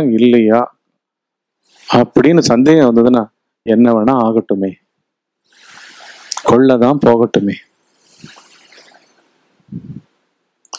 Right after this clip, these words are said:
உயிருக்கு டேஞ்சரான விஷயத்தை தவிர இதெல்லாம் சொல்றேன். கேஸ் ஸ்டவ் அணைக்காம பண்ணாதீங்க. புரியுதா? பாலை வச்சுட்டு இங்க உட்கார்ந்து தியானம் பண்ணாதீங்க.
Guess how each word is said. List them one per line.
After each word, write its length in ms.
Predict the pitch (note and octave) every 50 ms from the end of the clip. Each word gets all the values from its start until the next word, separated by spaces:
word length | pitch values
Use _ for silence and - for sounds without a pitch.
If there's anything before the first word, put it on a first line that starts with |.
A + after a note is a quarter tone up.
| - _ _ _ _ _ _ _ _ _ _ _ - - - - - - - _ _ _ _ _ _ _ _ - - - _ _ _ _ _ _ _ _ -
உயிருக்கு 640 | B2 D3 F#3 G3 G#3 A#3 A#3+ A3+ A#3 G#3 G3+ - G3 E3 E3
டேஞ்சரான 520 | E3+ F3 F3 F3 F3 E3+ E3+ D#3+ D#3 D3+ D3
விஷயத்தை 320 | C3+ - D3+ C#3 - C#3 B2+ - -
தவிர 200 | D3 E3 G3+ G#3+ F3 - _ _ _ _ B2
இதெல்லாம் 280 | A#2 A2+ G#2+ A#2+ C3 A#2+
சொல்றேன். 200 | B2 G#2+ A2+ - _ _
கேஸ் 240 | - C#3 D#3+ F#3+ F3
ஸ்டவ் 200 | - F#3 E3 E3 E3
அணைக்காம 340 | D#3 D#3+ E3 - E3 E3+ E3+ C#3
பண்ணாதீங்க. 580 | A2+ G#2+ G#2+ - A2 G#2+ G2+ G#2 G#2+ G#2 - - - _ _ _ _ _ _ _ _ _ -
புரியுதா? 220 | A#2+ A2+ G#2 G#2+ G2+ -
பாலை 220 | B2+ C3 C#3+ D#3 D3 C#3+
வச்சுட்டு 300 | D3+ D3+ - G#3 G3+ - A#3
இங்க 120 | F3 D3 -
உட்கார்ந்து 280 | B2+ A#2+ C#3 C#3 C#3 C3
தியானம் 240 | B2 A#2 A#2+ A2 G#2
பண்ணாதீங்க. 380 | G2 - - - - - _